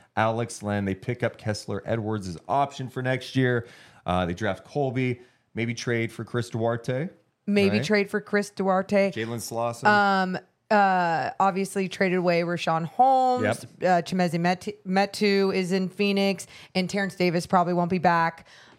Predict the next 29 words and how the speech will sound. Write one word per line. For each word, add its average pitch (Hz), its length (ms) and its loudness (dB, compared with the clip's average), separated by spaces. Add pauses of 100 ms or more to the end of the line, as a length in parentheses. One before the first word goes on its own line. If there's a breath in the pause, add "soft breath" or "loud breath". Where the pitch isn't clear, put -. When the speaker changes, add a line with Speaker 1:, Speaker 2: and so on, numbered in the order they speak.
Speaker 2:
Um, 165 580 2 (300)
but 208 100 0
yeah, 277 260 2
so, 190 260 2
I 185 100 4
mean, 190 180 -2
there's, 220 420 0 (160)
there's 214 380 0
your 208 600 2 (140)
recap 185 640 0
of 170 180 -4
the 180 80 -4
tweets 247 360 -10
that 143 160 -2
were 147 80 -6
made 151 220 -4
too. 226 240 -2 (100)
Speaker 1:
Can 120 100 0
I 127 60 2
add 117 300 -2
one 110 180 0
more 107 180 -2
thing? 82 260 -6
Speaker 2:
Ooh, 330 140 0
what? 208 380 0 (720)
Speaker 1:
I 113 120 2
do 135 320 -4
think 135 260 -4
from 107 180 -4